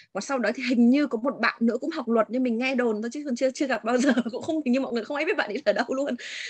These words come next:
Thì rất là ít, và trong đó từ năm hai nghìn mười ba đến giờ thì hầu như năm nào Việt Nam cũng trong danh sách những nước được nhận. Có năm hai nghìn mười lăm là không được, nhưng sau, không, Việt Nam không trong danh sách các nước được nhận, nhưng sau đấy thì được liên tục.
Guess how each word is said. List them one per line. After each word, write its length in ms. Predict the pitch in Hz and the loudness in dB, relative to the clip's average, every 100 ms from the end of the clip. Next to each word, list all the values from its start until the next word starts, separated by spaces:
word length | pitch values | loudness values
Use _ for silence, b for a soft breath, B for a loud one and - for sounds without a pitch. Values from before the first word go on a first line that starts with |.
| - | -2
Thì 340 | 254 233 214 - | 0 2 -2 -2
rất 180 | 302 440 | -2 0
là 60 | - | 0
ít, 120 | 403 | -2
và 100 | 254 | -2
trong 160 | 294 262 | -2 0
đó 120 | 226 | 0
từ 200 | 269 233 | 2 2
năm 100 | 254 | 2
hai 120 | 285 | -2
nghìn 100 | 247 | 0
mười 100 | 220 | -2
ba 200 | 202 254 | -2 -4
đến 160 | 247 254 | -4 -4
giờ 220 | 269 226 | -2 -4
thì 60 | 214 | -6
hầu 240 | 226 220 | -4 -2
như 140 | 226 262 | 0 -2
năm 280 | 262 262 | -4 -4
nào 200 | 262 214 | -2 -4
Việt 160 | 185 208 | -4 -6
Nam 180 | 226 240 | -4 -4
cũng 120 | 233 | -6
trong 120 | 254 | -6
danh 100 | 254 | -6
sách 120 | 247 - | -8 -8
những 80 | 233 | -6
nước 120 | 320 | -6
được 100 | 220 | -4
nhận. 160 | 196 - B B B | -6 -8 B B B
Có 120 | 208 | 0
năm 180 | 277 277 | 2 0
hai 100 | 254 | 0
nghìn 180 | 233 196 | 0 0
mười 80 | |
lăm 240 | 190 247 247 | 0 0 -2
là 60 | |
không 220 | 185 254 233 | -2 -2 0
được, 160 | 208 - | 0 -2
nhưng 100 | 226 | -8
sau, 140 | 240 214 | -8 -8
không, 200 | - 269 | -2 0
Việt 120 | 220 | 0
Nam 120 | 214 233 | -2 -4
không 100 | 247 | -6
trong 80 | |
danh 100 | 240 | -6
sách 180 | 240 311 | -8 -8
các 80 | 277 | -6
nước 80 | 320 | -6
được 140 | 254 | -6
nhận, 140 | 208 - | -8 -6
nhưng 80 | 240 | -6
sau 140 | 247 | -4
đấy 100 | 202 | -6
thì 100 | 254 | -6
được 180 | 208 - | -6 -6
liên 160 | 233 | -6
tục. 120 | 247 | -4